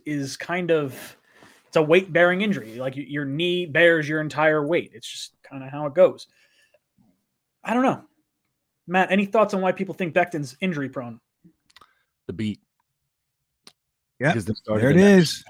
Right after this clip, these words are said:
Speaker 2: narrative. <laughs> They started the narrative. <laughs> That, that,
Speaker 3: They did.
Speaker 2: that's it. He's fat,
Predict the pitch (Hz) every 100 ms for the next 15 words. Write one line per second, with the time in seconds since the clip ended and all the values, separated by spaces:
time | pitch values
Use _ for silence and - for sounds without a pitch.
0 | 698 - - - 240 - 269 175 - 220
1 | 247 - 180 165 196 196 202 196 294 233
2 | 101 - - 156 185 175 135 170 185 _
3 | - - 190 208 165 - 160 175 127 139
4 | - 147 156 151 147